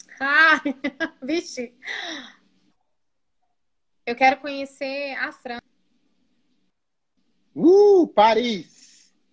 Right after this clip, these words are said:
Speaker 1: Ixi, travou agora? Paris.
Speaker 2: Paris, Paris.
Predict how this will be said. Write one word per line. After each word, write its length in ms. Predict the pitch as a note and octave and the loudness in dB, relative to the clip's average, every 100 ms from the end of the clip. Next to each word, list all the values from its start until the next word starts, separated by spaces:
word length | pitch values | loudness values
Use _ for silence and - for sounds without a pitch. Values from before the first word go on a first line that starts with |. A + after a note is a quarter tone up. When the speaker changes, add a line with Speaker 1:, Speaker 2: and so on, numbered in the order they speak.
| _ | _
Speaker 1:
Ixi, 460 | G#4+ A4 - D4+ - | -16 -16 -16 -18 -16
travou 380 | C#4 C#4 B3 D4+ | -8 -8 -6 -10
agora? 680 | F4+ B3 C4 G4 C4 G3+ _ _ _ _ _ _ | -10 -10 -10 -8 -12 -14 _ _ _ _ _ _
Paris. 640 | B3 A#3+ B3 D4+ D4+ B3 - _ _ F#3 _ _ _ - G3 _ _ _ _ - A3 D#3+ C#3+ _ _ _ _ _ _ _ | -14 -12 -12 -12 -12 -14 -20 _ _ _ _ _ _ -20 -20 _ _ _ _ -20 -18 -18 _ _ _ _ _ _ _ _
Speaker 2:
Paris, 640 | D3 C#3+ D3 D3 C3+ - _ | -12 -10 -8 -8 -8 -14 _
Paris. 600 | D3 D3 C#3+ B2+ A2+ | -4 -2 -4 -6 -12